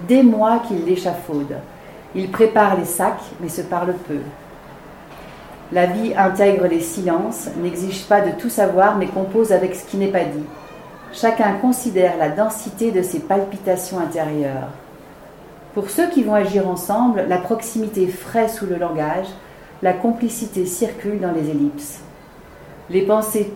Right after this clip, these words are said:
tues ont la texture des sensations, elles vous traversent et s'étirent longilines. Bonatti est un homme passionné, généreux,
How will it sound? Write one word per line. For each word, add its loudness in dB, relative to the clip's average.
tues -6
ont 0
la 4
texture 0
des -2
sensations, -2
elles -2
vous -8
traversent -4
et -8
s'étirent -4
longilines. -2
Bonatti 4
est 6
un 0
homme 2
passionné, 0
généreux, -2